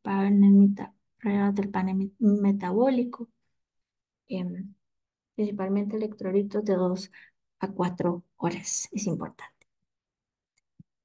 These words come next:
Ahora sí, dentro del manejo, bueno, las principales metas o a lo que se quiere llegar es corregir la acidosis y revertir la aci-, la cetosis, corregir la deshidratación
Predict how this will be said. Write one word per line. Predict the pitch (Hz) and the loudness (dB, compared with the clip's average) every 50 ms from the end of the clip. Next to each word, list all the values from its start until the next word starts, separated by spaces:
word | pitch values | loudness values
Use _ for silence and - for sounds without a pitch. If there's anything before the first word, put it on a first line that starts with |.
| _ - | _ -6
Ahora | - 175 196 202 | -4 -2 -2 -2
sí, | 202 - 254 262 247 | -2 0 0 2 4
dentro | 233 220 214 214 - - - - - | 6 6 4 4 2 -2 -4 -6 -4
del | 220 214 214 220 226 | -2 0 2 4 4
manejo, | 240 254 262 269 277 269 262 254 277 277 277 - - _ _ _ _ _ _ - | 4 4 4 4 2 2 0 -2 -4 -6 -8 -12 -18 _ _ _ _ _ _ -8
bueno, | 220 202 196 196 190 | -6 -4 -4 -2 -2
las | 190 196 202 202 - - | -2 -2 -2 -2 -6 -10
principales | _ - 226 226 214 - 226 220 220 220 214 220 247 262 | _ -6 -4 -2 -2 -2 -2 -4 -2 0 0 2 2 2
metas | 262 262 269 277 277 277 320 320 320 - - | 4 6 6 4 4 2 -4 -6 -6 -4 -4
o | 220 | -2
a | 202 | 0
lo | 208 202 202 | 0 0 -2
que | 202 208 202 | -2 -4 -2
se | 202 208 208 | -2 -4 -4
quiere | - - 214 220 240 254 254 | -2 0 0 2 2 2 4
llegar | 247 220 208 214 214 226 | 4 4 4 4 4 4
es | 254 262 262 262 | 4 2 -2 -4
corregir | - - 285 277 233 208 - 220 208 208 | -2 -2 0 0 0 0 2 2 2 2
la | 220 247 | 2 2
acidosis | 247 247 - 220 208 202 214 220 220 - 262 254 - - | 0 -2 0 0 0 0 0 -2 -2 -4 -10 -10 -6 -6
y | 247 | -4
revertir | 240 226 208 196 190 196 - - _ - 196 190 | -2 -2 -2 -2 -2 -4 -6 -10 _ -2 -2 0
la | 190 208 214 | 0 0 -2
aci-, | 214 - - 240 _ - - - - _ _ - | -2 -4 -8 -12 _ -20 -20 -20 -20 _ _ -2
la | 202 196 | 0 0
cetosis, | 196 196 180 180 - - 240 262 254 - 294 294 - - _ - - - _ _ | 0 0 -2 -2 0 0 2 2 2 0 -2 -2 -4 -10 _ -20 -20 -20 _ _
corregir | - 240 226 220 214 208 214 202 202 | -8 -4 -2 0 0 2 2 4 4
la | 208 208 | 6 6
deshidratación | 214 220 214 - 208 202 190 190 185 - 170 190 - - 247 277 330 359 349 - - | 4 4 2 0 -2 0 -2 -4 -6 -8 -10 -8 -2 2 4 4 4 4 0 -6 -16